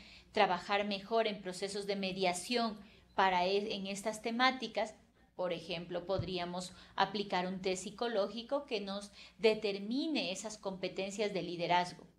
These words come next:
Estoy un poco, eh, dándoles varios ejemplos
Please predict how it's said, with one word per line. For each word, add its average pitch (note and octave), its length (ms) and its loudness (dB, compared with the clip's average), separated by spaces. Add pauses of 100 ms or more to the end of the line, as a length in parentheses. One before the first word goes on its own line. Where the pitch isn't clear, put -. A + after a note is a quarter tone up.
(600)
Estoy G3+ 360 -6
un A3+ 140 -2
poco, G#3+ 480 0 (340)
eh, F3+ 260 4
dándoles A#3 480 2
varios G#3 420 0
ejemplos B3 680 -4